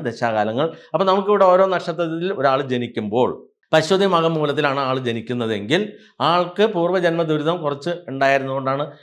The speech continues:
ഈ നക്ഷത്രത്തിൽ ജനിക്കുന്നത്. കാരണം മൂന്നര വയസ്സ് വരെ, ഏഴ് വർഷമാണ് കേതുദശ. അപ്പൊ ഏകദേശം നേർപകുതി, സമയം എന്നറിയില്ല, നേർപകുതി എടുക്കാം, മൂന്നര വർഷം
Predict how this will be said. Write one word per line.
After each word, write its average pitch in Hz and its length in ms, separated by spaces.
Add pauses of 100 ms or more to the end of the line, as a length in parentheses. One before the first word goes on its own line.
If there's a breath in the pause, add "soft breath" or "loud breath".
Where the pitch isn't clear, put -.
(160 loud breath)
ഈ 190 40 (120)
നക്ഷത്രത്തിൽ 175 460 (120)
ജനിക്കുന്നത്. 196 500
കാരണം 160 320 (460 soft breath)
മൂന്നര 202 360
വയസ്സ് 175 220
വരെ, 151 200
ഏഴ് 175 200
വർഷമാണ് 180 360 (100)
കേതുദശ. 156 420 (480 loud breath)
അപ്പൊ 190 140 (260)
ഏകദേശം 208 760 (640)
നേർപകുതി, 156 440 (100)
സമയം 165 240
എന്നറിയില്ല, 165 340 (160)
നേർപകുതി 139 360
എടുക്കാം, 120 260
മൂന്നര 127 260
വർഷം 117 220